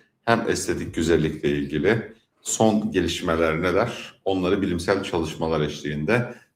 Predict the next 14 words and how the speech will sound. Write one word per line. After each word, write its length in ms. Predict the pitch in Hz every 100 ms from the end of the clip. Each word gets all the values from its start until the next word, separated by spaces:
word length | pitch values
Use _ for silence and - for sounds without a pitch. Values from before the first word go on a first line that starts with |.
| _
değerlendireceğiz. 1120 | 95 87 82 80 78 71 71 92 113 - - - _ _ -
Yine 160 | 123
önemli 400 | 113 107 95 95
güzel 320 | 90 80 90 90 - - _ -
haberlerimiz 800 | 78 82 78 76 71 71 69 -
var. 380 | 104 - - - _ _
Onlarla 460 | - 90 87 82 80
ilgili 300 | 73 71 67
hemen 420 | 80 80 76 65
şöyle 540 | - - 87 82 76
bir 220 | 71 64 64 -
bakalım 500 | 82 92 87 92 -
neler 320 | 78 78 90 92
var. 400 | 95 101 101